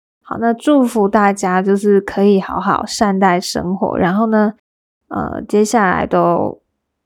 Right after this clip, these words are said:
可以解决任何事情，可以解决困难啊。当然可能就是断开不适合的关系，这个要真的要鼓起勇气啦。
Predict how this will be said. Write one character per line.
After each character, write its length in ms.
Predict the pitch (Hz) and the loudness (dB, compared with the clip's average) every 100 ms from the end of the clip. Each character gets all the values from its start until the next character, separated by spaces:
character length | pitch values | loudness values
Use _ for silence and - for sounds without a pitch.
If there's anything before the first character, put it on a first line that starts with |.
| _ _ _ _ _ _ _ _ _ _ _ - | _ _ _ _ _ _ _ _ _ _ _ -2
可 160 | 233 | 2
以 100 | 226 | 2
解 220 | 214 240 | 4 0
决 200 | 180 131 | 2 0
任 240 | 139 220 202 | 2 2 2
何 200 | 190 196 | -2 -6
事 240 | - 208 | -2 -4
情， 280 | - - - | -4 -10 -10
可 140 | - 233 | 0 0
以 60 | |
解 140 | 220 175 | 2 -2
决 160 | 92 | -4
困 280 | - - 208 135 | -4 -4 -4 -4
难 120 | - - _ | -16 -16 _
啊。 180 | - - - - - - - | -12 -12 -12 -18 -18 -16 -2
当 200 | 285 311 | 2 2
然 340 | 277 226 214 | 2 2 0
可 140 | 220 202 | -2 -4
能 360 | 185 185 185 | -2 -4 -4
就 160 | 202 220 | -4 -2
是 240 | 233 226 | 0 0
断 320 | 220 262 226 | 0 -2 -2
开 180 | 220 226 | 0 -2
不 200 | 214 190 | -2 -4
适 200 | 202 214 | -2 -2
合 120 | 220 | -2
的 100 | 190 | -2
关 280 | 190 160 190 | -4 -4 -4
系， 200 | 190 190 | -4 -6
这 140 | 185 196 | -4 -6
个 340 | - - 233 _ _ _ _ _ _ _ _ | -6 -10 -12 _ _ _ _ _ _ _ _
要 260 | 247 262 240 | 0 2 2
真 220 | 233 226 | 0 0
的 80 | 214 | 2
要 160 | 208 | 2
鼓 220 | 208 175 | 0 -4
起 220 | 185 - 196 | -2 0 0
勇 200 | 175 - | -2 -6
气 320 | - - 151 | -8 -4 -2
啦。 320 | 76 50 | -2 -6